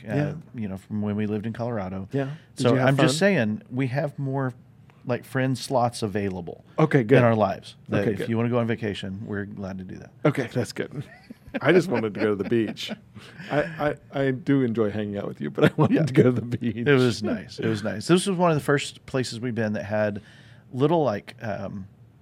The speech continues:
Speaker 1: uh, like, grass roof shelters on
Speaker 2: Yeah.
Speaker 1: the beach.
Speaker 2: Yeah.
Speaker 1: And they had these, um, I mean, they're literally like beds. And
Speaker 2: Hmm.
Speaker 1: so it was that, it was, like,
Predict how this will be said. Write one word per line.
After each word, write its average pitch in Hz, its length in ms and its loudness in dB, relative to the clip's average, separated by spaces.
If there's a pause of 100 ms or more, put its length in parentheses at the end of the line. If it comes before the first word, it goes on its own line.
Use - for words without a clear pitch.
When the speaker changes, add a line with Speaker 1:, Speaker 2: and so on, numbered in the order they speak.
(760)
Speaker 1:
uh, 117 260 -2
like, 117 320 -4
grass 120 420 4 (120)
roof 120 480 -2
shelters 175 680 -4 (160)
on 156 200 2
Speaker 2:
Yeah. 160 100 2
Speaker 1:
the 123 80 -4
beach. 180 500 -6 (120)
Speaker 2:
Yeah. 135 200 0 (240)
Speaker 1:
And 135 200 4
they 139 100 0
had 165 300 -2
these, 110 320 -6 (360)
um, 101 440 -8 (260)
I 131 60 -2
mean, 135 100 0
they're 135 140 0
literally 156 320 2
like 87 200 -10
beds. - 460 -4 (460)
And 131 160 0
Speaker 2:
Hmm. 254 40 -2
Speaker 1:
so 131 200 4
it 123 40 2
was 120 140 0
that, 120 260 2
it 131 60 -2
was, 120 240 -2
like, 117 160 0